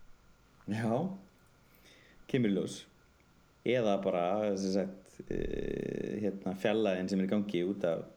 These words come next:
hérna, samfélagsreglunum sem eru settar á, sem sagt, tveggja metra fjarlægðinni og, og, og minni samkomum og svona,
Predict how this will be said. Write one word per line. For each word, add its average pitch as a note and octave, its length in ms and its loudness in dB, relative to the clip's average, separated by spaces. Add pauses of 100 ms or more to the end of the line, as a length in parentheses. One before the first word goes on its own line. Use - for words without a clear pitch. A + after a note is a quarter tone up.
(140)
hérna, E2+ 560 -2 (1120)
samfélagsreglunum G2+ 800 2
sem G2 120 4
eru F#2+ 100 2
settar G2 280 0
á, F2+ 240 2
sem F#2+ 140 -2
sagt, - 400 -4
tveggja G2 240 0
metra F2+ 320 0
fjarlægðinni F#2 680 2
og, F#2 220 2
og, F2+ 400 -4
og F2+ 160 -4
minni F#2+ 240 2
samkomum F#2+ 460 0
og F#2+ 40 2
svona, G2 220 2